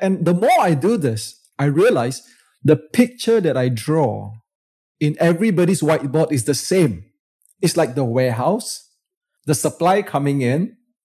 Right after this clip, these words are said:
how many trucks do you have, where is your re-, where, what is your s-, sales channel, retail outlets, how many omni channels are you doing? Are you in Lazada, Shopee, Amazon, Q ten? And how are you managing the orders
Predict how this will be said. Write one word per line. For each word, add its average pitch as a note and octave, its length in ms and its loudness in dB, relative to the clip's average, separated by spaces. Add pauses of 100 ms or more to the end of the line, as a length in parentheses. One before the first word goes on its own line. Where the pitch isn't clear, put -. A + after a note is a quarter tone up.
(100)
how F3 180 2
many F#3+ 200 0
trucks - 380 -2
do C3 100 -2
you C3 140 0
have, C3 360 0 (360)
where E3 240 2
is G3+ 100 -2
your E3+ 120 2
re-, C#3+ 280 -2
where, F#3+ 200 0
what G3 160 -2
is D3+ 80 -4
your C#3 100 -2
s-, - 260 -12 (160)
sales F3+ 380 0
channel, C3 440 -2 (460)
retail F#3 400 0
outlets, C#3+ 640 -4 (140)
how G3+ 180 0
many A3 160 2
omni F#3 320 0
channels E3+ 380 -2
are B2+ 80 0
you C#3+ 140 2
doing? C#3 200 0
Are D3 60 -2
you E3 160 2
in D#3+ 80 0
Lazada, C#3 420 0
Shopee, C3+ 680 -2
Amazon, C3+ 720 0 (560)
Q D#3+ 260 0
ten? C3+ 480 -4 (460)
And D3+ 580 0 (220)
how A3+ 200 2
are G#3+ 80 4
you F3+ 220 2
managing D#3+ 720 0
the A#2+ 100 0
orders G#2 400 -2